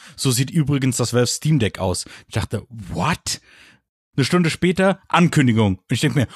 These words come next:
<laughs> „What?“ <laughs> Ja, auf jeden Fall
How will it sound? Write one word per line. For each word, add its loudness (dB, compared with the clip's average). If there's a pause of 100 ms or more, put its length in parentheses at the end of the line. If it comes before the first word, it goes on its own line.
(120)
<laughs> -20
„What?“ 4 (920)
<laughs> 2 (1800)
Ja, 0
auf 2
jeden 2
Fall 0